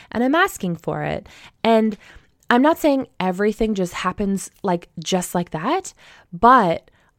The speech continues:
I am seeing so many things happen, and I'm also seeing it's like a shift. So things that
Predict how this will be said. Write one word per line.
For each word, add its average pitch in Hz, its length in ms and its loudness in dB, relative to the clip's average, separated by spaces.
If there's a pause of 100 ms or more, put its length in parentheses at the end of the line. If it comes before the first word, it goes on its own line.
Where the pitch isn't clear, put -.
(100)
I 220 160 -2
am 294 180 2
seeing 233 420 0
so 196 360 -2
many 254 200 0
things 190 500 -4
happen, 170 600 0 (360)
and 220 280 2
I'm 214 140 0
also 269 240 -2
seeing 247 560 -2 (220)
it's - 180 -14
like 330 160 -6
a 185 80 -2
shift. - 760 -8 (240)
So 190 240 0
things 220 420 -2
that 190 400 -2